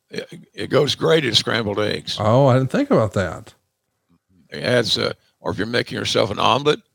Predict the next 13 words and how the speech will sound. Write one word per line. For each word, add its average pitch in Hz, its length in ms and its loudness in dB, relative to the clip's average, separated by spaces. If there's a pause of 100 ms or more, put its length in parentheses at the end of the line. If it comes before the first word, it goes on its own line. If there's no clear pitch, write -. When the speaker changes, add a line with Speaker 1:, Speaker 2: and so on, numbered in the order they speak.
(500)
Speaker 1:
uh, 78 540 -4
the 92 140 -6
Red 98 200 0
Ass 101 360 0 (140)
hot 98 240 -2
sauce, - 460 -2 (720)
uh, - 140 -4 (220)
fits - 260 0
really, 90 280 0
really 82 240 -2
well. 85 400 0 (380)
So 82 300 2
we've, 85 360 0